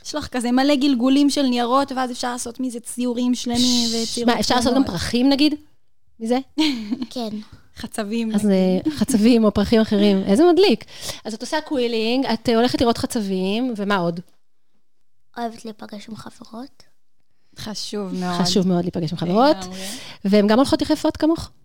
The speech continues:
Speaker 3: אה, לא. לא.
Speaker 2: לא. בכלל, את מטיילת, עומרי? את אוהבת לטייל? נגיד, לצאת מהמדרשה, אני מתכוונת.
Speaker 3: כן.
Speaker 2: ספרי לנו איזה סיפור ככה, לכל הילדים שלא גרים במדבר, ובטח, אה,
Speaker 1: איזה
Speaker 2: נורא
Speaker 1: הרפתקה
Speaker 2: רוצים
Speaker 1: שהייתה
Speaker 2: לשמוע.
Speaker 1: לך.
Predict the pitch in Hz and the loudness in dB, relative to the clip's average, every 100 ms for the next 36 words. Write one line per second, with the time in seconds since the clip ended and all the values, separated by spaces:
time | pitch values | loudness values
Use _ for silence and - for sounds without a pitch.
0 | - - - - - - - - - - | -20 -20 -20 -20 -20 -20 -20 -20 -20 -8
1 | 294 262 240 240 233 233 233 226 - - | -4 -2 -2 -4 -4 -4 -6 -6 -10 -20
2 | _ - - - - - - _ 226 233 | _ -20 -20 -20 -20 -20 -20 _ -8 -4
3 | 233 254 277 214 - - 214 480 381 247 | 2 4 2 -2 -10 -2 0 2 4 2
4 | - 175 196 254 262 262 254 170 196 240 | 4 2 4 2 -2 -4 -4 -4 -4 -4
5 | - 226 240 - _ _ - 220 262 269 | -6 -6 -8 -12 _ _ -2 4 4 4
6 | 403 285 175 175 165 - 147 147 - - | 2 2 -2 -2 -4 -2 -4 -6 -8 -10
7 | - - _ _ _ _ - 294 220 208 | -12 -16 _ _ _ _ -10 -8 -8 -12
8 | - _ _ _ _ _ - - 453 392 | -20 _ _ _ _ _ -16 -6 0 4
9 | 190 160 - 185 214 175 151 156 160 175 | 4 4 0 0 2 2 0 -6 -6 0
10 | 233 220 202 214 202 214 214 214 208 196 | 2 4 4 2 2 4 4 4 2 2
11 | 185 180 185 185 170 170 170 175 - 165 | 0 0 2 2 2 2 0 -2 -4 -6
12 | - - _ _ _ - 214 208 202 180 | -6 -10 _ _ _ -14 -10 -6 -2 2
13 | 185 180 196 180 170 185 175 - | 2 2 2 0 0 -2 -4 -6